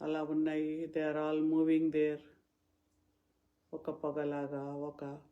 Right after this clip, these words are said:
ఏదైనా క్రిమిలాగా, ఒక దారంలాగా, ఎలాగుంటే అలాగా. Feel whatever is that. No need to think about anything. హోల్ బాడీలోంచి, all చక్రాస్లోంచి.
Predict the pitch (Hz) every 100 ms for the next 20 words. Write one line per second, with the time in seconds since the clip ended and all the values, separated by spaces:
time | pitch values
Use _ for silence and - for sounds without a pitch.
0 | _ _ _ _ _ _ _ _ _ 170
1 | 151 147 139 143 - 170 165 156 147 143
2 | 147 143 143 143 139 143 143 147 151 147
3 | 143 135 147 185 208 208 180 156 - -
4 | 135 - - _ _ 190 180 160 170 175
5 | 170 170 151 147 - - - - - 156
6 | 170 170 175 175 175 - 170 170 165 143
7 | 147 147 - 135 139 139 - - _ _
8 | _ _ _ _ _ _ _ _ _ 180
9 | 185 180 165 151 151 147 135 - - -
10 | - - 160 160 151 - 170 - 156 147
11 | - 127 131 135 -